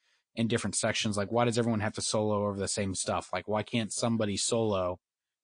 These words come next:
and then there's, like, a transitional period and then someone solo over, like, the same changes in a different key or a different set of changes or something, you know?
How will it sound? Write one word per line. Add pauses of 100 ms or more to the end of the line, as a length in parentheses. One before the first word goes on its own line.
(140)
and
then
there's,
like,
a
transitional
period
and
then
someone
solo
over,
like, (260)
the
same
changes
in
a
different
key
or
a
different
set
of
changes
or
something,
you
know?